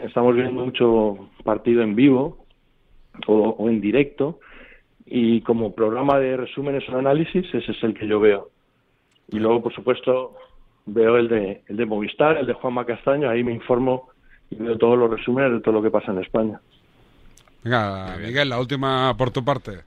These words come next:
Speaker 3: No, no, no, no,
Speaker 2: ¿Así,
Speaker 3: vale.
Speaker 2: alguna con mala leche?
Speaker 3: No, quería preguntarle a Gaby,
Speaker 2: <laughs>
Speaker 3: eh, ahora que estaba diciendo programas, mucha gente que lo recuerda de Punto Pelota, de,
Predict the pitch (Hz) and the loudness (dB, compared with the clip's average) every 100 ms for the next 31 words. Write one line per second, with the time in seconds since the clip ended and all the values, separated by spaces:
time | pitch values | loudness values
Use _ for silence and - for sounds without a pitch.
0 | - 113 127 120 101 95 95 101 80 87 | -2 2 4 2 0 -4 -4 -6 -6 -4
1 | 110 127 135 147 143 139 139 143 - 95 | 0 2 2 2 2 0 2 0 -2 -8
2 | 82 - 120 117 113 95 101 110 117 95 | -12 -4 0 0 0 -2 -2 0 0 -2
3 | 87 90 90 87 85 - 85 87 90 90 | -4 -4 -4 -4 -4 0 0 0 -6 -6
4 | 95 85 90 87 87 85 85 82 82 78 | -4 -2 -2 0 0 0 0 0 -2 -4
5 | 78 78 _ - - - 92 98 101 - | -10 -16 _ -20 -10 -6 -4 -4 -4 -2
6 | 110 104 101 101 98 98 98 98 104 101 | 0 2 2 2 0 -2 -4 -4 -4 -2
7 | 92 95 98 95 101 - - - 90 101 | 0 0 0 -2 -4 -10 -20 -18 -12 -6
8 | 107 104 110 113 110 110 104 101 101 110 | -6 -4 -4 -2 0 0 -2 -4 -2 -2
9 | 117 131 - 104 95 85 104 135 107 90 | 0 0 -2 -6 -6 -6 -4 -2 0 -2
10 | 147 90 82 87 | 0 -2 -2 -4